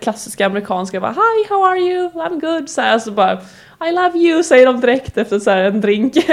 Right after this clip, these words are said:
<laughs> Men, eh, så kan det vara lite i Sverige också, så jag vet inte, jag tycker egentligen inte att det är mer ytligt där än i, än i Sverige. Det finns både och på båda platserna. Det beror på vart, hur man, vad man söker och vad man letar efter.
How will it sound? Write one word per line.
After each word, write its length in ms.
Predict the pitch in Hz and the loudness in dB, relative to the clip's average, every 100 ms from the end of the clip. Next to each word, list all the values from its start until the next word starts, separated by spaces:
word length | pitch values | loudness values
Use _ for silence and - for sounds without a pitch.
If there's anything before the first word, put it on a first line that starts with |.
| 285 | 0
<laughs> 260 | - - 269 | -4 -18 -4
Men, 300 | 240 233 226 | 0 0 0
eh, 140 | 214 | -2
så 200 | - 240 | -2 -2
kan 140 | 262 | 0
det 80 | 233 | 0
vara 120 | 269 | 2
lite 200 | 233 226 | 4 2
i 60 | 208 | 0
Sverige 360 | 208 185 190 190 | 0 -2 0 -4
också, 380 | 214 - - | -6 -12 -12
så 120 | 254 269 | -4 -4
jag 60 | |
vet 180 | 359 440 | -4 -6
inte, 140 | 440 | -4
jag 80 | 226 | -4
tycker 160 | 359 415 | -2 -4
egentligen 520 | 359 - 254 208 311 339 | -4 -4 -4 -4 -6 -4
inte 120 | - | -6
att 100 | - | -6
det 140 | - | -2
är 120 | 226 233 _ _ _ _ _ | -2 -4 _ _ _ _ _
mer 460 | 190 190 180 190 | -6 -4 -6 -6
ytligt 420 | 196 196 196 - - | -6 -8 -12 -16 -14
där 280 | - - - | -16 -16 -16
än 80 | 104 | -16
i, 120 | 196 - _ _ _ _ _ | -18 -20 _ _ _ _ _
än 120 | 185 | -10
i 40 | 190 | -10
Sverige. 380 | 190 - - 202 _ | -10 -14 -14 -18 _
Det 80 | - | -14
finns 260 | 311 247 | -10 -8
både 200 | - 208 | -6 -6
och 220 | 208 - - | -6 -10 -10
på 80 | |
båda 220 | 196 190 190 | -6 -4 -4
platserna. 360 | 226 - - | -6 -10 -12
Det 80 | 214 | -6
beror 140 | 233 | -6
på 60 | 226 | -4
vart, 140 | 208 190 | -6 -6
hur 100 | 208 | -6
man, 420 | 196 185 185 185 - _ _ _ _ | -4 -4 -6 -10 -20 _ _ _ _
vad 100 | 196 | -2
man 140 | 196 | -2
söker 380 | 196 202 190 202 | -2 -4 -4 -4
och 60 | 196 | -4
vad 100 | 196 | -2
man 100 | 190 | -2
letar 280 | 190 196 | -4 -4
efter. 220 | 208 202 | -8 -6